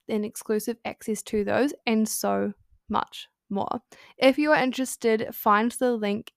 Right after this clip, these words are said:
in the show notes and I will talk to you in the broadcast there. If you have any questions, jump into my D Ms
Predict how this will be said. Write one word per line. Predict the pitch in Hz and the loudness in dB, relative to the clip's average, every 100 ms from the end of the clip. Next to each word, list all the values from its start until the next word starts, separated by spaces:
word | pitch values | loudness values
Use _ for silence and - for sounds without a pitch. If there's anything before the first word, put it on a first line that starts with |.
| - | -2
in | 214 220 240 | 0 0 -2
the | 254 | -4
show | - 214 202 | -2 -2 -2
notes | 202 202 - - | -4 -6 -10 -12
and | 214 202 - | -12 -10 -8
I | 196 | -6
will | 202 202 208 | -4 -6 -6
talk | - - - | -6 -6 -6
to | 208 | -6
you | 220 | -4
in | 196 196 | -4 -4
the | |
broadcast | 190 196 202 - 196 - - | -6 -8 -8 -6 -8 -8 -4
there. | 214 240 330 - - 233 | 0 0 -2 -8 -12 -6
If | |
you | 226 | -6
have | 220 220 220 240 | 0 2 2 0
any | 233 226 | -2 -4
questions, | - 214 - 269 311 - - | -4 -6 -4 -4 -4 -6 -4
jump | 202 214 | -4 -2
into | 202 - | -4 -2
my | 202 190 | -4 -4
D | 185 190 208 - | -4 -6 -6 -2
Ms | 254 311 381 | -2 -2 -4